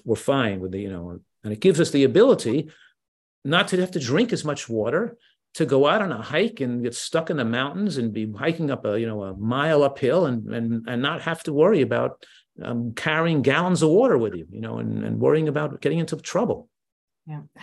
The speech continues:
Speaker 2: Well, that, and again, you know, the people that don't eat the sugar, oil, and salt, again, we're such outliers, and, and people say it's too restrictive and it's too difficult. But I think for people that struggle with overeating, uh, taking out the salt,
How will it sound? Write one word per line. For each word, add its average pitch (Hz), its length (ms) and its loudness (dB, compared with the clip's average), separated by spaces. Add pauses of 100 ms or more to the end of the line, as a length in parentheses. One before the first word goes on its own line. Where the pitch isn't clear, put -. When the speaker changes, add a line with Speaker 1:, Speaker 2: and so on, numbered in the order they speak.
(120)
Speaker 2:
Well, 226 120 0
that, 220 220 4
and 214 160 4
again, 220 300 0
you 190 60 2
know, 180 100 0
the 170 80 -6
people 214 300 -6
that 185 180 -2
don't 196 260 0
eat 214 200 -4
the 180 80 -4
sugar, 170 340 -4
oil, 165 240 -4
and 156 140 -2
salt, 202 400 4
again, 165 320 -6
we're 156 80 -2
such 180 320 -6 (160)
outliers, 151 680 2 (240)
and, 147 360 -6
and 156 260 -2
people 165 240 -4
say 156 220 0
it's 151 160 -4
too 165 160 -4
restrictive 202 520 -4
and 165 120 -6
it's 156 160 -6
too 190 120 -4
difficult. 202 460 -2
But 156 80 0
I 170 120 4
think 240 200 -4
for 175 100 -4
people 180 300 -4
that 156 140 -8
struggle 180 380 -2
with 160 140 0
overeating, 160 680 -2
uh, 165 60 -4
taking 220 360 -10
out 220 160 0
the 156 80 -6
salt, 220 440 2